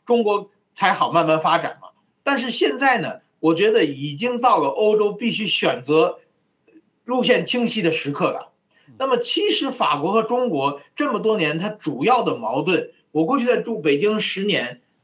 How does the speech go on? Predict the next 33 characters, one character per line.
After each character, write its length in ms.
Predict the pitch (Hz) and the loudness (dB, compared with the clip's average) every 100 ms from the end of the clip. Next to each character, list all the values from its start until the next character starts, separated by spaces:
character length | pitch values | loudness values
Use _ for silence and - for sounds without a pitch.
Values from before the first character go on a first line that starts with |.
| _ _ | _ _
中 260 | 311 339 - | 2 2 0
法 440 | 214 220 - - _ _ | -2 -2 -4 -8 _ _
抗 220 | - 247 | 0 2
争 260 | 214 220 214 | 6 4 4
什 120 | 190 | 0
么 100 | 185 | 0
的 60 | 175 | 0
时 100 | 160 | 0
候， 60 | 170 | 0
就 140 | 170 | 0
是 180 | 214 175 | -2 0
因 160 | 202 196 | -2 0
为 120 | 180 | 0
大 180 | 160 156 | 0 2
概 200 | 175 147 | 2 0
西 180 | - | -2
藏 180 | - 127 | 0 0
问 100 | 127 | -2
题， 200 | 107 95 _ _ _ _ - | -10 -16 _ _ _ _ 0
这 120 | 247 | 2
个 180 | 208 151 | 2 2
法 240 | 165 151 | 2 2
国 160 | 165 233 | 4 4
的 160 | 220 | 4
总 180 | 175 214 | 2 -2
统 200 | 175 151 | -2 -2
喜 140 | 156 | -2
欢 220 | 135 151 170 | -2 0 0
见 200 | 202 151 | 0 0
达 120 | 156 | 0
赖 140 | 165 | 2
喇 140 | 151 90 | 0 -4
嘛， 220 | 113 | -10